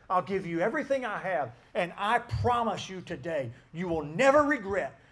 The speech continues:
the moment that you opened your hand to God and said, "I'll give you everything." Because when he gets done, you will have more than enough. Our Savior is sufficient,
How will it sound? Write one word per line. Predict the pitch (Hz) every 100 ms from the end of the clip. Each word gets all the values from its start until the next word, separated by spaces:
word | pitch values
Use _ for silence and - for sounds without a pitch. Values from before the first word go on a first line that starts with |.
| -
the | 208
moment | 180 190 277 208 160
that | 156 -
you | 247
opened | 214 269 269 247
your | 247
hand | 170 196 175
to | 175
God | 143 139 117 107 - -
and | 175
said, | 160
"I'll | 147 170 175
give | 214 208
you | 247 247
everything." | 180 165 147 127 156 123 117 - -
Because | 185 180
when | 170 165
he | 139 277
gets | 294 - -
done, | 190 160 139 - -
you | 165 214
will | 196
have | 170 151 143
more | 185 208 120 - - _ -
than | 156
enough. | 131 120 117 - - _ - - -
Our | 208 262 254 226
Savior | - - 277 262 180 214
is | 226 240 226 -
sufficient, | - 160 - 254 160 165 117